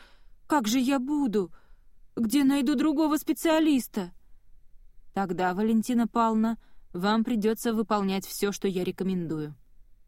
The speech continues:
До свидания». Клиентка посидела ещё пару секунд,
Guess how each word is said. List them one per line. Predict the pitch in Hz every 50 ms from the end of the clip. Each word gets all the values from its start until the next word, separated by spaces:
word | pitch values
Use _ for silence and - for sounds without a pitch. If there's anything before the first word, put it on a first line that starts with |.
| - -
До | 233 240
свидания». | - - 226 220 185 196 - - 165 160 156 156 156 - - - - - - - - - - - - - - - - - - - - - - - - - - - - - - - -
Клиентка | - 202 202 202 185 170 247 247 233 - - 220
посидела | - - 196 - - 185 170 208 214 202
ещё | 196 185 175 185 - - 208 190
пару | - 202 190 180 175 160
секунд, | - - 175 - - 220 233 233 - -